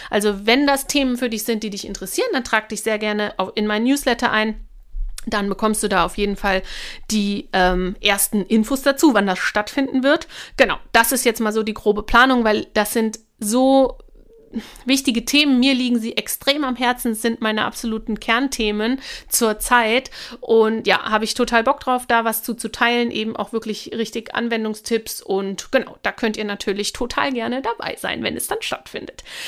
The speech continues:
Also, das war's schon. Eine knackige, kürzere Folge heute, wenn's ein wenig ge-,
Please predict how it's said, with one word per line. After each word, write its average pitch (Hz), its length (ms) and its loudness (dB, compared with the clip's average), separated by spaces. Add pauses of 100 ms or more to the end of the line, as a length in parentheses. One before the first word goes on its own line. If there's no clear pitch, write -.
(280)
Also, 220 440 2 (640)
das 311 260 6
war's 240 260 8
schon. - 160 4 (260)
Eine 233 220 4
knackige, 277 800 4
kürzere 311 440 2
Folge 220 440 2
heute, 254 380 6
wenn's 269 280 4
ein 247 200 2
wenig 247 460 0
ge-, - 160 -2